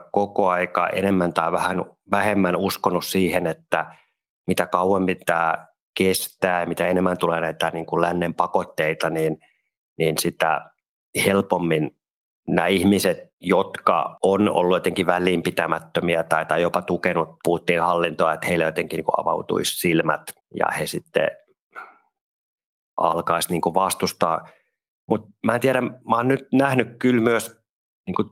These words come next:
toisen näköistä kehitystä, sitä, että monet myös niin kuin alkaa sitä vahvemmin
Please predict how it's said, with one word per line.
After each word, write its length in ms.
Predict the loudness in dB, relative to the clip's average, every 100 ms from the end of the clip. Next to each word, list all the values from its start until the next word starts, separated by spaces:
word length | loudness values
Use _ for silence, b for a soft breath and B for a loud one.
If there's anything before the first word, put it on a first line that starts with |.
| 0
toisen 440 | 4 4 2 0
näköistä 360 | -2 -4 -6 -4
kehitystä, 640 | -4 -4 -6 -6 -4 -6
sitä, 360 | -4 -2 0 0
että 300 | -2 -2 -4 B -2
monet 360 | 0 2 0
myös 320 | 2 2 0 -6 -10
niin 160 | -12 -6
kuin 280 | -2 -2 -6 _ _ -2
alkaa 360 | 0 0 -2 -2
sitä 260 | -2 0
vahvemmin 560 | 2 0 0 -2 -4